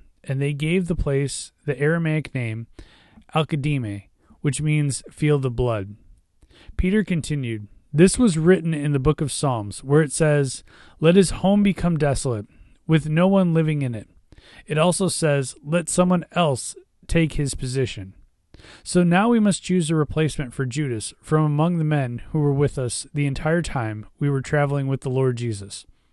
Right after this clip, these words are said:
from the time he was baptized by John until the day he was taken from us.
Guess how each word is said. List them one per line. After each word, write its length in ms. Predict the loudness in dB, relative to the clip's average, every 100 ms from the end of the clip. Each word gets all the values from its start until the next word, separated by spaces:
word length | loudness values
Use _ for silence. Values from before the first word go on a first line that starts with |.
| _ -20 -20 -20 -6
from 380 | 0 2 0 0
the 140 | 0
time 320 | 2 2 2
he 120 | 2 2
was 140 | 2
baptized 560 | 2 -2 0 0 0 0
by 160 | -2
John 460 | -2 -2 -4 -4 -8
until 380 | -6 -4 0 0
the 100 | 0
day 200 | 0 0
he 100 | 0
was 160 | -2
taken 340 | 0 -2 -2 -6
from 220 | -10 -12
us. 260 | -14 -16